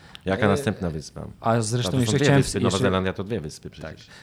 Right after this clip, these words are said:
Speaker 2: Tak. E, w ogóle chciałem jeszcze wspomnieć, że w tym momencie, jak u nas jest zima, to na południowej półkuli jest w tym momencie lato, więc najlepszy kierunek na, e, wakacje
Speaker 1: No, taka
Speaker 2: letnie.
Speaker 1: zima.
Speaker 2: No,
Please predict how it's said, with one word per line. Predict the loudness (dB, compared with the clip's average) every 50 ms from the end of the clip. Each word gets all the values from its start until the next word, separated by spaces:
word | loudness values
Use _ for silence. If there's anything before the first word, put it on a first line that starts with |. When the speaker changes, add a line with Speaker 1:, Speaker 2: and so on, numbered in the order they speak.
| -16 -6
Speaker 2:
Tak. | -2 -2
E, | 0 2
w | 2
ogóle | 2 4 2 2 0
chciałem | 2 0 0 0
jeszcze | 0 -2 -4 -8
wspomnieć, | -10 -8 -6 -4 -4 -2 -4
że | -4
w | -6 -6
tym | -4 -2
momencie, | -2 0 -2 -4 -4 -6 -6
jak | -8 -6 -6
u | -4 -4
nas | -4 -4 -6
jest | -8 -8 -10 -10
zima, | -10 -10 -10 -8 -8 -8 -10
to | -10 -10 -8 -8 -6
na | -6 -6 -6 -8 -10
południowej | -8 -8 -8 -8 -6 -6 -6 -6 -6 -8
półkuli | -6 -8 -10 -8 -8 -10 -8 -6 -4 -4
jest | -6 -6 -10 -10
w |
tym | -8 -6 -6
momencie | -6 -6 -8 -10 -8 -6 -6
lato, | -6 -6 -6 -8 -8 -10 -10 -8
więc | -8 -10 -10 -10 -10
najlepszy | -10 -8 -8 -10 -10 -12 -14 -12
kierunek | -10 -10 -8 -6 -6 -6 -8 -10 -14 -20 -20 -20 -20 -20 -14 _
na, | -8 -6 -4 -4 -4 -4 -6 -6 -8 -10 -12 -16 -18 -12
e, | -10 -10 -8 -8 -6
wakacje | -4 -4 -4 -4 -6 -10 -12 -12 -12 -8 -8
Speaker 1:
No, | -6 -6 -6
taka | -6 -8 -6 -6
Speaker 2:
letnie. | -4 -4 -4 -4
Speaker 1:
zima. | -4 -4 -6 -6 -8 -10 -14 -18 -20 -20 _ _ _ _ _ -20 _ -20 _ _ -20 _ _ -20 -20 -20 -20 -20 _ -20 -20 -20 -20 -12 -10
Speaker 2:
No, | -10